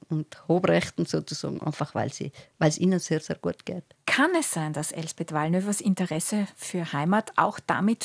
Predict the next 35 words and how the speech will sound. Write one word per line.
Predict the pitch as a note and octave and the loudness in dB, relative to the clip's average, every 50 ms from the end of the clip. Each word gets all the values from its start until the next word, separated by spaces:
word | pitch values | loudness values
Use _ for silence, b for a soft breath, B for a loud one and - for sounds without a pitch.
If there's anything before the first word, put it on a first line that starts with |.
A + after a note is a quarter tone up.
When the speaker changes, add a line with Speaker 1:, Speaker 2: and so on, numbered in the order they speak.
| - - | -6 -6
Speaker 2:
zu | - - A#3 | -4 -6 -6
tun | - - A#3 A#3 B3 C4 C4 | -4 0 2 4 4 4 4
hat, | C4+ - - - - - | 2 0 -2 -12 -10 -6
dass | - G#3 - | -6 -4 -4
sie | - G#3+ | -4 -4
aus | A3 - - | -4 -4 -4
Südtirol | - - - - G#3+ F#3 F3+ E3 | -6 -6 -4 -2 0 0 0 0
stammt? | - - - D#3+ D#3 D3+ D3 - B B B B B B B B | -2 -2 -4 -2 -2 -2 -4 -6 B B B B B B B B
Aus | A#3 G3+ G3+ | -2 0 2
einem | G3 G3+ A3 A3 G#3+ | 4 6 8 8 8
Land, | F#3 F3 F3 G3+ B3+ E4 E4+ - | 8 8 6 6 4 4 4 4
in | A3+ A3+ | 4 6
dem | G#3+ A3 G#3 G3+ | 6 6 4 4
Fragen | - - - D#3 D3+ G3+ - C4 C4 | 2 2 2 4 4 4 4 2 0
von | - - F#3+ F3+ F3 E3+ - | 0 0 0 0 2 2 2
Heimat | F3 E3 E3+ G3+ A3 A#3 A#3 A3+ - - | 2 4 4 6 6 6 6 4 2 0
und | - F#3+ F3+ E3+ - | 2 2 2 2 2
Identität, | - G3 F#3 F3 F3 - - E3 - - - F3 G#3 A#3+ - | -2 -2 0 0 0 0 -2 -4 -4 -2 0 0 0 -2 -4
von | - - F#3 F3 E3 | -6 -4 -2 -2 -2
Sprache | - - - - - - - G3+ - - A3 | -2 -4 -2 0 2 2 2 2 0 0 2
und | G3+ F#3 F3 - | 2 2 2 0
Kultur | - - F#3+ F3+ - - - G#3 A#3 C4 C#4 B B B B B B B B | -2 -4 -4 -4 -4 -2 -2 0 2 0 0 B B B B B B B B
zentrale | - - G#3+ G3+ G3+ - - - F3+ G3 A3+ C4+ C#4+ | -2 2 2 2 2 0 0 2 4 4 4 4 2
Themen | - - - G#3+ G3+ G3 F#3+ F#3 F3+ D#3+ | 0 0 2 4 6 6 6 6 6 4
waren, | D3+ - A#2 A2 - - - B B B B B B B B B B - | 2 -2 -4 -4 -4 -6 -8 B B B B B B B B B B -2
und | - G3 G3 G3 - - | 2 4 4 4 2 0
bis | - A#3+ - - | -2 -2 -2 -2
zu | - - | -4 -4
einem | A#3 - G3 F#3+ F#3+ F#3+ F#3 F3+ - | -2 0 2 2 2 2 0 0 -2
gewissen | G3 F3+ G3 A3+ - - D4 C#4 | -2 0 0 0 0 0 -2 -2
Grad | - - E3 - G3+ A#3+ - - - - - | -2 0 2 2 2 0 -2 -8 -20 -14 -12
auch | - - - - | -12 -8 -4 -4
heute | D#3 - - C3 C3 | -4 -4 -4 -6 -6
noch | A#2+ - - | -6 -6 -6
sind. | - - - - - D#3+ - - | -6 -6 -4 -6 -6 -8 -10 -14